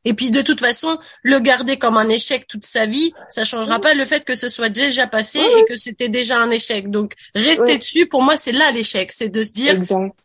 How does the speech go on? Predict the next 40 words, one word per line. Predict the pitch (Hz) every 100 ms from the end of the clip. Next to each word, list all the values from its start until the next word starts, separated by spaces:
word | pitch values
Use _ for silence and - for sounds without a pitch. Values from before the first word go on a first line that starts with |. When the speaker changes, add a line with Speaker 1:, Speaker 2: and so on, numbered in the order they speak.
| -
Speaker 1:
bah, | 233
on | 233
s'est | 262 277
trompé | 285 240 269 311 226
et |
en | 233
fait, | 220 269 269
maintenant, | 226 233 233 240
bah, | 202
je | 202
reste | 208 196
buté | 220 208 254
là-dessus, | 233 220 - 240
je | -
suis | -
nulle. | 208 190 185
Bah | 180
non, | 240 285
en | 226
fait, | 220 214
ça | - 185
arrive | 202 196
à |
tout | 208 254
le |
monde | 285
de | 247
faire | 254 220
des | 226
erreurs | 226 240 214
et |
heureusement, | 214 208 240 285
c'est | 285 -
comme | 190
ça | 196
qu'on | 190 202
progresse | - 202 277 262
aussi. | 220 - 202
Speaker 2:
Totalement. | - 208 226 214 208 160 175 - _ _ _ -
Totalement. | 440 359 269 208